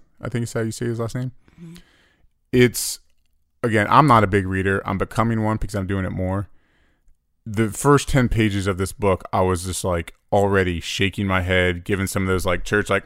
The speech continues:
Speaker 1: "Mm!" Like, you know, some of those, like, hand in the air, like, that's how I felt because it was just, s-,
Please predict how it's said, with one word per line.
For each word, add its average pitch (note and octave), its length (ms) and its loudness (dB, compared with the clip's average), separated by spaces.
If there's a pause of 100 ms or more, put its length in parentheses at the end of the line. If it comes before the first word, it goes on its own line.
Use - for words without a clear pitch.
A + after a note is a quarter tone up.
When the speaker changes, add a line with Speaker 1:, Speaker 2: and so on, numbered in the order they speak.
(120)
Speaker 1:
"Mm!" C#4 680 0 (280)
Like, A2+ 220 2
you B2+ 80 2
know, A#2 120 6
some B2 180 2
of A#2 40 2
those, A#2 220 6
like, G2 220 2
hand B2 340 2
in A#2 80 6
the A2 180 4
air, A#2 260 10
like, G#2+ 360 2
that's A#2+ 280 4
how A#2+ 180 10
I G#2+ 100 8
felt E3+ 420 4
because A2+ 480 4 (240)
it A#2+ 140 4
was A#2+ 220 6
just, A#2 320 2
s-, - 220 -6